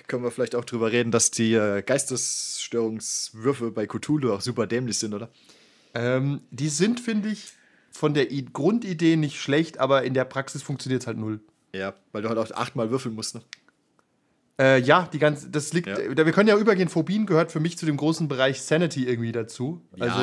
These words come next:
Speaker 1: im weiteren Sinne schon.
Speaker 2: im weitesten Sinne
Speaker 1: Also
Speaker 2: irgendwelche crazy psychologischen Effekte.
Speaker 1: Ja.
Speaker 2: Die
Speaker 1: Alle,
Speaker 2: du halt
Speaker 1: die
Speaker 2: dem
Speaker 1: jetzt alle
Speaker 2: Spieler gib-
Speaker 1: alle, die jetzt Phobien haben und sich dadurch angegriffen fühlen, tut uns leid, wir verallgemeinern.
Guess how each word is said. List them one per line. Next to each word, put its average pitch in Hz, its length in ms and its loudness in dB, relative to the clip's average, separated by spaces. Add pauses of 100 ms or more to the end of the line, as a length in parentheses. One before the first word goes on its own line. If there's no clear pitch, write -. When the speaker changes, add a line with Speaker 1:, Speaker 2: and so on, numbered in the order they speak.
Speaker 1:
im 120 60 0
weiteren 110 300 -2
Sinne 110 200 -6
schon. 131 200 -2
Speaker 2:
im 117 60 -4
weitesten 170 440 2
Sinne 156 220 2
Speaker 1:
Also 156 120 4
Speaker 2:
irgendwelche 139 420 2
crazy 143 360 0
psychologischen 127 580 -2
Effekte. 107 400 -8 (240)
Speaker 1:
Ja. 101 140 -8 (1300)
Speaker 2:
Die 147 60 0
Speaker 1:
Alle, - 80 2
Speaker 2:
du 139 60 6
halt 139 120 4
Speaker 1:
die 135 40 2
Speaker 2:
dem 139 100 2
Speaker 1:
jetzt - 120 -4
alle 170 140 8
Speaker 2:
Spieler 120 140 -2 (160)
gib- - 240 -10 (240)
Speaker 1:
alle, 139 220 4
die 139 80 0
jetzt 139 180 4
Phobien 139 460 -2
haben 143 140 2
und 135 80 -4
sich - 160 -2
dadurch 127 260 0
angegriffen 135 560 -2
fühlen, 123 300 -4
tut 117 140 -6
uns 110 160 -4
leid, 107 220 -4
wir 110 80 -4
verallgemeinern. 98 520 -6